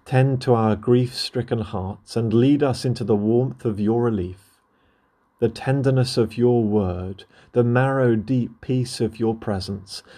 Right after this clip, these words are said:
the greater intimacy we can enjoy with our suffering Saviour.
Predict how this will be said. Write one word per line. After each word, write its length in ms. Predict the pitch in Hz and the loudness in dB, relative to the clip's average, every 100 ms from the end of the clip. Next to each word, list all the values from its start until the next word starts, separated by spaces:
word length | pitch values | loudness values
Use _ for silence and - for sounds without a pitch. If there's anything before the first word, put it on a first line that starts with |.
| - | -6
the 100 | 117 | -2
greater 420 | 113 120 117 131 - | 2 4 2 -2 -2
intimacy 640 | 131 131 127 123 117 127 | -2 -2 -2 -2 -2 -2
we 180 | 113 113 | 0 0
can 200 | 110 110 | 0 -2
enjoy 560 | 101 104 123 120 123 123 | 0 0 2 4 4 2
with 160 | 107 | 0
our 160 | 104 101 | -2 -4
suffering 640 | - - 117 - 131 123 | -6 -8 -8 -8 -10 -10
Saviour. 640 | 107 - 95 90 - - | -10 -10 -8 -10 -12 -18